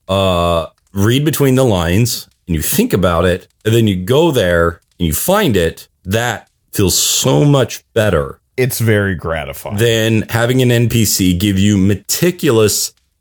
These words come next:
Speaker 1: detail, only to also provide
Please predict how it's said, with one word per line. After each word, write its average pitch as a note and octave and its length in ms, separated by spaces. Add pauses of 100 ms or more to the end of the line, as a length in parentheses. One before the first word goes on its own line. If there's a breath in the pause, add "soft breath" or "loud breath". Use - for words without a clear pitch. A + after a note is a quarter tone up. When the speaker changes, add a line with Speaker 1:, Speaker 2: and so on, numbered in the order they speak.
(160)
Speaker 1:
detail, F2+ 800 (160)
only D#3 420
to A#2+ 400
also D#3 440
provide A#2+ 520